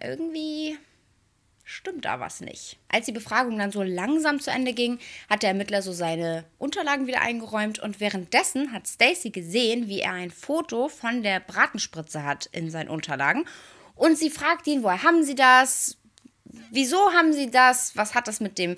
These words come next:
mit dieser Bratenspritze auf sich?“ Sie will einfach alles darüber wissen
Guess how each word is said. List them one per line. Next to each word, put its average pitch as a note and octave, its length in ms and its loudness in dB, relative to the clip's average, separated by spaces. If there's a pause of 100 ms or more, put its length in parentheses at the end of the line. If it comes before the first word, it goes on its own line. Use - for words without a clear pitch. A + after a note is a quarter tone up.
(560)
mit G#3+ 140 -4
dieser G#3 140 4
Bratenspritze G#3 640 2
auf D#4 180 8
sich?“ A#3+ 160 -4
Sie A3+ 100 -4
will A#3 60 8
einfach G#3 260 4 (100)
alles C4+ 260 8
darüber E3+ 340 -4
wissen G#3 360 -2